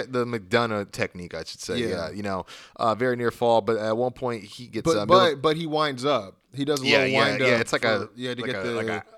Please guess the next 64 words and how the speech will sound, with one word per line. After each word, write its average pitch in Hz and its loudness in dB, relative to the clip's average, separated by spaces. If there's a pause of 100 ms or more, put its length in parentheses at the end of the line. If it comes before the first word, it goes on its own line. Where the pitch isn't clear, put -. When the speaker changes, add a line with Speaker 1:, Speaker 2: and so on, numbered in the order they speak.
(260)
Speaker 1:
I 147 0
called 185 -6
it 143 -2
a 127 -4
single 120 -4
axle. 123 2
Speaker 2:
I, 120 0
Speaker 1:
I - 4
don't 156 -4
think 135 -2
that's 117 -4
really 110 -6
what 104 -4
Speaker 2:
I, 175 2
Speaker 1:
that 101 0
is, 104 0
Speaker 2:
I - 4
Speaker 1:
but 196 2
Speaker 2:
appreciate 180 -2
it 143 -4
just 143 -6
because 143 -4
of 131 -8
the 123 -6
fact 123 -6
that 110 -4 (240)
it's 131 -8
a 123 -6
realistic 120 -6
wind 107 -10
up. 101 -10 (140)
Like, 107 -12
you 117 2
Speaker 1:
Yeah. 98 2
Speaker 2:
don't 80 -6
just, 113 -10 (180)
you 123 -12
know, 104 -14
especially 151 -6
when 139 -8
you 131 -8
look 123 -8
at 123 -6
a 120 -8
guy 120 -4
like, 113 -6
like 110 -8
you 117 -10
say, 113 -8
Jaden 117 -8
McDonough, 107 -10
who 113 -8
just 104 -14
does 110 -8
it 104 -16
from 107 -16
the 101 -16
floor. 110 -10
You're 110 -8
like, 107 -12
"Bro, 123 -2
I 113 -8
feel 143 -2
you, 113 -8